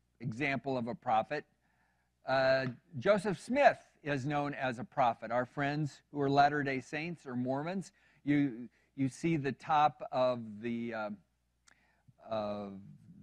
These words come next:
the, it's not a cathedral, what do they call it? In the temple, there we go, in Salt Lake City.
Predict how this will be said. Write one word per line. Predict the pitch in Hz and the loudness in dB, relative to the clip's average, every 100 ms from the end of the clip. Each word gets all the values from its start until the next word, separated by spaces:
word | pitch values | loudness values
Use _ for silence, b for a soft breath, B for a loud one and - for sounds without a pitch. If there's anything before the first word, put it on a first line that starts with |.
| 101 | -12
the, | 107 98 98 98 98 - | -10 -10 -12 -16 -20 -20
it's | - | -18
not | 127 113 | -16 -16
a | |
cathedral, | - - 143 147 113 110 | -20 -14 -8 -8 -8 -10
what | 120 | -10
do | 135 | -10
they | 139 | -12
call | 135 - 143 139 | -18 -8 -6 -6
it? | 113 | -8
In | 87 104 _ _ _ _ _ _ _ _ _ _ - | -14 -20 _ _ _ _ _ _ _ _ _ _ 0
the | 185 | 0
temple, | - 254 214 214 170 151 | 4 4 4 6 6 6
there | 139 180 | 4 4
we | 170 | 2
go, | 147 160 156 165 165 b b | 4 4 6 4 0 b b
in | 160 151 | -6 -4
Salt | - 175 170 | 4 4 4
Lake | 170 165 | 0 0
City. | - 214 196 123 | -2 -2 -2 -4